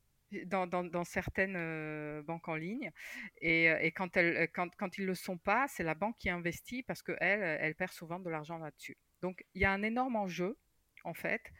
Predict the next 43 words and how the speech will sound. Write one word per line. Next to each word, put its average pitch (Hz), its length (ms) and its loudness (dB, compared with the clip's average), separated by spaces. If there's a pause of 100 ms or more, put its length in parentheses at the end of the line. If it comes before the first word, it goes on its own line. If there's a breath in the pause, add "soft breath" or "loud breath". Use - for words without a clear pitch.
(140)
de 190 60 -2
transférer 214 580 -2
cette - 220 -6
épargne 175 520 -2 (440 loud breath)
vers, 185 600 2
euh, 156 220 -4
de 165 80 -4
la 151 140 0
prise 190 420 -4
de 170 80 0
risque. 175 460 -4 (100)
Alors, 151 300 -6
euh, - 100 -12 (200)
pas 185 120 6
n'importe 175 380 -4
comment. 180 320 -4 (520 loud breath)
Et, 190 180 4
et - 20 4
c'est 190 140 0
pour 208 160 -6
ça, 285 180 2
je 214 60 -10
dirais 226 280 2
que 185 300 -4 (140)
ce - 120 -14
qu'on, 196 300 -8
ce - 80 -14
qu'on 196 160 -8
fait 220 460 0
est, 156 580 -4 (100)
a 170 80 0
beaucoup 196 260 -4
de 214 60 -8
valeur, 202 420 2
euh, 147 200 -6 (120)
euh, 147 380 -10 (100)
pour, - 180 -14
pour - 200 -10
ces, 156 360 0
euh, 143 120 -4 (100)
pour 151 120 -16
ces 160 220 -10
entités, 180 440 -4